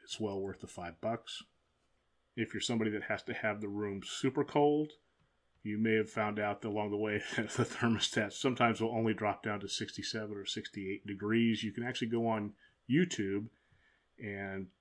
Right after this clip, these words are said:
type in "hacking hotel thermostats," and I'll put a link to that in the show notes.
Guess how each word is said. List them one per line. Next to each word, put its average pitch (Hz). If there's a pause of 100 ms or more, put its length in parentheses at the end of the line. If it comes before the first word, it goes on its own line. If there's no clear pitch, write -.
type 110
in 104
"hacking 110
hotel 110
thermostats," 117
and 113
I'll 107
put 127
a 104
link 107
to 110
that 104
in 101
the 90
show 131
notes. 131